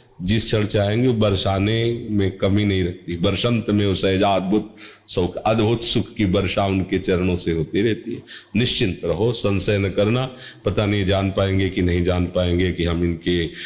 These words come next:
मंत्र कितना जपे हो, पता नहीं निज मंत्र मिलेगा। आप जब निज हो जाओगे ना, तो निज मंत्र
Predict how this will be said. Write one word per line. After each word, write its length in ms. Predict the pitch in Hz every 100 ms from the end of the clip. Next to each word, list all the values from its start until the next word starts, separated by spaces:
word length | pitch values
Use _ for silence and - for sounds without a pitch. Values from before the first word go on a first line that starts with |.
| - -
मंत्र 340 | 87 92 87
कितना 380 | 82 92 90 92
जपे 280 | 87 87 92
हो, 120 | 92 80
पता 220 | - - 90
नहीं 160 | 90
निज 200 | 87 85
मंत्र 320 | 87 87 82 87
मिलेगा। 420 | 85 85 90 87 87 - - _ 98
आप 200 | 95 101
जब 80 | 98
निज 240 | 98 110
हो 100 | 98
जाओगे 320 | 90 87 87
ना, 160 | 104 123 101 - _ _ _ -
तो 60 |
निज 280 | 92 98 95
मंत्र 500 | 95 98 107 113 113